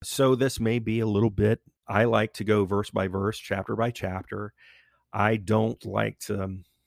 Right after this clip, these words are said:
put too many divisions within a book because I like for the reader, the Bible student,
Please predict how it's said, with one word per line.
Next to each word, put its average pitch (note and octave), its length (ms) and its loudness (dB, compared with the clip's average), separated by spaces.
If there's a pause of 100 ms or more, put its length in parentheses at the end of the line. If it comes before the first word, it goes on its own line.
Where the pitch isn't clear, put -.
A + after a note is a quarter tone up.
(420)
put - 180 -2
too - 140 -4
many A2 260 0
divisions G#2 1000 0
within G#2 300 -2
a G2+ 100 -2
book F#2+ 460 -2 (1160)
because G#2 400 -2
I G2+ 100 2
like G2+ 260 -2
for G#2 260 -2
the F#2+ 100 -2
reader, G#2+ 640 2 (180)
the G2+ 240 -12
Bible G2 340 -2
student, G#2+ 720 -4